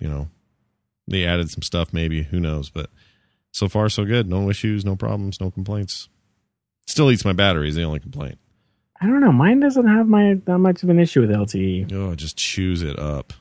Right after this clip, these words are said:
Speaker 1: Uh, well, part of it is how much am I using it, right? Like,
Speaker 2: Yeah,
Speaker 1: if I'm
Speaker 2: it's
Speaker 1: whipping
Speaker 2: like
Speaker 1: it out and checking Twitter all the time or uploading photos or something like that, then yes, it's much more of a problem. But, uh,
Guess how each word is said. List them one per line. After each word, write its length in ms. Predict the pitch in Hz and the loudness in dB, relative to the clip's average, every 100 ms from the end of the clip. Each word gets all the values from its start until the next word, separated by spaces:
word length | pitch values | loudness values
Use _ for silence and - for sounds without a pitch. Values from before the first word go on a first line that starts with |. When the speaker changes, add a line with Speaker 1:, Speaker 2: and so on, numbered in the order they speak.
| _ | _
Speaker 1:
Uh, 160 | 107 127 | -4 -4
well, 180 | 151 156 | 0 -2
part 240 | 135 180 143 | 0 0 2
of 80 | |
it 80 | 110 | 2
is 120 | 104 90 | 0 0
how 100 | 117 | 0
much 180 | 104 | 0
am 80 | 90 | -2
I 60 | 82 | -4
using 280 | 78 67 57 | -4 -6 -10
it, 120 | - 85 | -14 -10
right? 260 | 85 - | -8 -8
Like, 220 | 78 69 _ _ - | -10 -12 _ _ -4
Speaker 2:
Yeah, 360 | 110 90 80 | 0 2 0
Speaker 1:
if 100 | - | 0
I'm 120 | 113 110 | 2 4
Speaker 2:
it's 60 | |
Speaker 1:
whipping 220 | 123 127 | 4 4
Speaker 2:
like 80 | 117 | 4
Speaker 1:
it 20 | |
out 120 | 110 104 | 4 4
and 80 | |
checking 260 | 95 104 87 | 2 0 0
Twitter 280 | - 101 98 | -2 0 2
all 80 | 95 | 0
the 80 | |
time 240 | - 95 87 | 0 0 0
or 100 | 82 | 0
uploading 300 | 82 87 78 | -2 -4 -4
photos 500 | - 87 87 85 78 | -4 -2 0 -2 -2
or 200 | 69 69 | -4 -6
something 200 | 90 80 | -6 -8
like 120 | 76 | -4
that, 280 | 113 117 90 | -2 -2 -2
then 300 | 85 73 73 | -4 -4 -4
yes, 200 | 76 - | -4 -6
it's 160 | 82 | -8
much 220 | 78 73 - | -10 -10 -8
more 280 | 73 69 - _ _ _ _ _ _ | -8 -8 -14 _ _ _ _ _ _
of 100 | - | -8
a 40 | 78 | -4
problem. 460 | 85 69 - 78 - | -4 -4 -6 -12 -12
But, 160 | - - | -14 -10
uh, 240 | 85 - | -8 -8